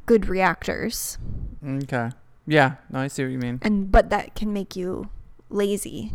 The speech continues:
Speaker 1: too.
Speaker 2: I could see that.
Speaker 1: Um,
Speaker 2: Yeah. Yeah. So just being happy at whatever life gives you isn't being proactive. It's,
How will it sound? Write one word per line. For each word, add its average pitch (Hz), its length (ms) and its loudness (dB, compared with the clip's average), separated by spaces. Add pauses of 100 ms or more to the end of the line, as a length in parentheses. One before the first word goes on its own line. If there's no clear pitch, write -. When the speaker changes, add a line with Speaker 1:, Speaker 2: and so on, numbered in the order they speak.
Speaker 1:
too. - 340 -4 (380)
Speaker 2:
I 139 120 -2
could 135 160 -12
see 127 180 -6
that. 127 220 2
Speaker 1:
Um, 185 60 -2
Speaker 2:
Yeah. 135 320 6 (600)
Yeah. 131 220 4
So 135 140 0
just 135 280 0
being 127 400 4 (480)
happy 127 420 6
at 120 200 -4
whatever 120 600 -4
life 120 360 0
gives 120 200 -4
you 120 180 -4 (200)
isn't 120 280 -4
being 120 220 -2
proactive. 113 720 -2
It's, - 320 -10